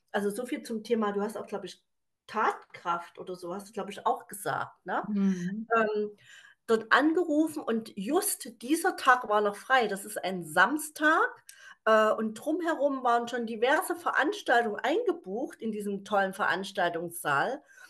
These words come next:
Speaker 1: der auch für Fülle, für Opulenz steht, also perfekt geeignet, um diese weibliche Opulenz zu feiern.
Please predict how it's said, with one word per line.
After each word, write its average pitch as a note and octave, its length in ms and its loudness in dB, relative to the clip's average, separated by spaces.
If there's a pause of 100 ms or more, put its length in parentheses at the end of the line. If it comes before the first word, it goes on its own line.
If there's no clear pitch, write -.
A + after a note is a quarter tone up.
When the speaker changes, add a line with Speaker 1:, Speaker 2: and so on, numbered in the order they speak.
(160)
Speaker 1:
der G#3+ 180 2
auch - 200 -2
für G3+ 180 -2
Fülle, E4 480 0
für - 200 -2
Opulenz G#3+ 720 0
steht, G#3 420 -4
also G3+ 200 -4
perfekt A3 600 -6
geeignet, - 560 -2
um A3 140 -4
diese A3 320 -6 (100)
weibliche D#4 640 0
Opulenz A#3+ 880 -2 (300)
zu - 180 -6
feiern. A3+ 680 0